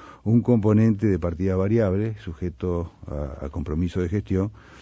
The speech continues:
que tiene que ver justamente con estimular buenas prácticas del equipo de salud. Eh, de alguna manera son, mm, con, digamos,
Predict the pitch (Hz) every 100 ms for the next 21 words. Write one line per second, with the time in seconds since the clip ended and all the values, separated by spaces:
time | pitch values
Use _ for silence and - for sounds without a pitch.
0 | - - - 101 104 107 95 101 101 113
1 | 104 98 90 76 80 82 82 85 80 73
2 | 82 82 - 80 92 92 85 98 92 -
3 | 110 - 78 69 67 78 67 78 85 85
4 | 95 113 131 - - - - - - -
5 | - 82 76 73 67 73 - 76 80 73
6 | 78 80 80 82 80 82 78 - - -
7 | 76 69 - - - - - - - 87
8 | 85 - - _ - _ - 85 82 -
9 | -